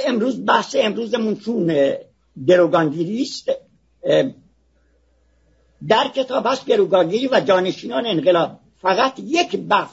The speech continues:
فصل از اول در مورد جانشینان انقلاب بحث می‌کنه که موضوع بحث امروز ما نیست. مابقی کتاب که هشت فصل دیگه داره، کتاب مجموعاً نه فصله،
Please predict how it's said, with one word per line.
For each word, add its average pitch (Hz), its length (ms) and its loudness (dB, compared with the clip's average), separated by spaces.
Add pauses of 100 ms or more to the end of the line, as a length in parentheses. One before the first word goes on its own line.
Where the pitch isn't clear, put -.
فصل 170 600 -2
از 147 180 -4 (120)
اول 156 460 -2 (500)
در 170 200 4
مورد 165 380 0
جانشینان 151 760 0
انقلاب 151 560 0
بحث 151 360 -4
می‌کنه 131 460 -2 (180)
که 165 100 -2
موضوع 160 380 4
بحث 156 340 -2
امروز 139 340 -2
ما 135 180 -2
نیست. 170 380 -2 (1700)
مابقی 180 800 4
کتاب 175 500 -2
که 156 280 -2
هشت 175 340 -2
فصل 175 380 -2
دیگه 156 260 0
داره، 165 540 0 (100)
کتاب 165 340 -6
مجموعاً 143 380 -4
نه 139 200 -4
فصله، - 520 -4